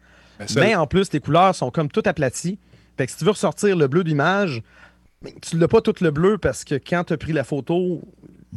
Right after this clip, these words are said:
Speaker 2: le, les paramètres faisaient en sorte
Speaker 1: Mhm.
Speaker 2: que le bleu a pas été capté tant que ça.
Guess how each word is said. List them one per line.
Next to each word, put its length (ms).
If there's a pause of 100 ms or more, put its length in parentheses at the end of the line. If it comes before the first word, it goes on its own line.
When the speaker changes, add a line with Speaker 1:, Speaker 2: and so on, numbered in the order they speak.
Speaker 2:
le, 240
les 320
paramètres 420
faisaient 180
en 80
sorte 180
Speaker 1:
Mhm. 40
Speaker 2:
que 60
le 60
bleu 360
a 100
pas 120
été 160
capté 320
tant 160
que 80
ça. 120